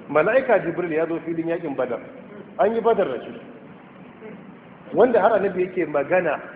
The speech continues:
ganawa da mala'ika Jibril akan yakin Badar. Yana bayanin wanda suka fi kowa daraja a cikin sahabbai, su ne da suka je ahlu Badr. Sai mala'ika Jibril ce, "Mu ma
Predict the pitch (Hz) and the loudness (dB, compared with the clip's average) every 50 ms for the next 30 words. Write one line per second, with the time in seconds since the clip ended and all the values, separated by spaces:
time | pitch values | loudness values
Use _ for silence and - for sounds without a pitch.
0 | - - - - - - - - - - - - - - - - - - - - | -18 -20 -20 -20 -20 -20 -20 -20 -20 -20 -20 -20 -20 -20 -20 -20 -20 -20 -18 -18
1 | - - - - - - - 127 160 175 196 202 196 180 156 151 160 160 156 156 | -18 -18 -18 -18 -16 -16 0 4 6 6 8 6 4 2 4 4 4 4 2 2
2 | 139 135 131 127 135 147 170 170 165 - 147 127 120 127 127 143 151 139 127 - | 0 0 -2 -2 -2 -4 -4 -6 -4 -4 -4 -4 -4 -6 -8 -6 -6 -6 -6 -6
3 | - - - - - - - - - - - - - - - - - - - - | -8 -12 -14 -16 -16 -18 -20 -20 -20 -20 -20 -20 -20 -20 -20 -20 -20 -20 -20 -20
4 | - - 147 156 151 - 208 185 175 170 165 170 - 165 151 135 135 143 139 131 | -6 -2 0 0 2 2 2 2 4 2 2 2 0 -2 -4 -2 0 0 0 0
5 | 123 110 - - - - - - - - - - - - - 160 180 185 165 147 | -2 -4 -6 -10 -16 -16 -18 -18 -18 -18 -18 -20 -12 -4 0 4 6 6 6 6
6 | 143 147 156 160 160 147 143 156 180 196 165 151 - - - 143 - - - - | 6 4 4 2 2 0 0 0 -2 -2 -4 -6 -8 -8 -10 -10 -12 -12 -8 -2
7 | 151 151 147 143 143 156 170 180 185 160 185 147 135 - - - 165 151 - - | 0 0 0 2 0 0 0 0 0 0 -2 -4 -6 -8 -8 -8 -8 -6 -6 -6
8 | 135 127 123 127 131 135 - 165 160 151 139 143 139 - - 143 123 - 190 - | -6 -6 -6 -6 -8 -8 -6 -6 -6 -6 -6 -6 -8 -8 -10 -10 -8 -8 -10 -8
9 | - 147 - - 175 147 131 120 123 120 123 131 117 110 - - - - - - | -8 -6 -6 -4 -4 -4 -4 -4 -4 -4 -4 -4 -6 -6 -8 -10 -14 -18 -18 -18
10 | - - - - - - - - - - - - - - 139 160 151 156 - 117 | -16 -16 -16 -16 -18 -20 -20 -20 -20 -20 -20 -18 -8 -6 -4 -2 0 0 0 2
11 | 127 156 185 180 - 160 139 127 131 123 139 143 139 - 147 135 127 123 131 151 | 0 -2 -4 -4 -2 -2 -4 -4 -4 -4 -6 -6 -4 -4 -4 -4 -4 -4 -2 0
12 | 165 180 185 175 180 180 | 0 0 2 2 0 0